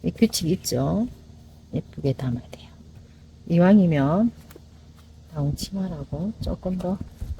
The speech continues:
이렇게 이쁘게 담으면, 음, 천 원이라도 오백 원이라도 더 올라갑니다.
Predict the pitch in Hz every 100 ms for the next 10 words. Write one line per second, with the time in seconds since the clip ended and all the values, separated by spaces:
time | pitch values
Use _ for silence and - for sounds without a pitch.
0 | - - - - 190 - 226 180 170 151
1 | 143 170 208 151 - - - - - -
2 | - - - - - - - - - -
3 | - - - - - - - 175 170 156
4 | 147 139 131 117 151 - 254 254 196 156
5 | 208 190 220 269 254 202 247 - 175 247
6 | 226 135 - 135